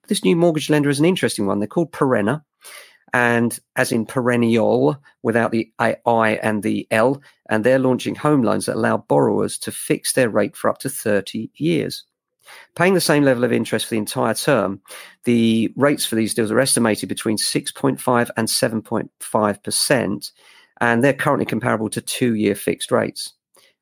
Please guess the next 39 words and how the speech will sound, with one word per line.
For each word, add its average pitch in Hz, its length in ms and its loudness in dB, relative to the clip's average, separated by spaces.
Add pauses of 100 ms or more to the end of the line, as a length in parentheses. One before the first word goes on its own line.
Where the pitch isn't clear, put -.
(140)
It's - 120 -6
a 139 40 0
startup - 500 2
bank - 240 -2
which 107 80 -8
has 110 120 -6
just - 360 0
secured 113 380 0
full - 180 -2
approval 123 420 0
from 107 200 -4
the 101 80 0
U 104 140 0
K's 101 300 -4
main 107 280 0
financial 101 400 -4
regulators, 98 720 -2 (400)
and 123 100 2
it - 80 2
said 120 160 0
it 101 60 2
was 107 80 -2
not 135 340 2
ruling 127 320 4
out 101 220 0
offering 107 400 0
one 135 300 2
fixed - 360 -6
rate 104 300 0
for - 180 -2
up - 100 -6
to 110 60 -12
forty 117 400 -4
or 104 60 -2
fifty - 320 -6
years 104 280 -2
in 104 80 -6
the 101 60 -6
future. - 560 -4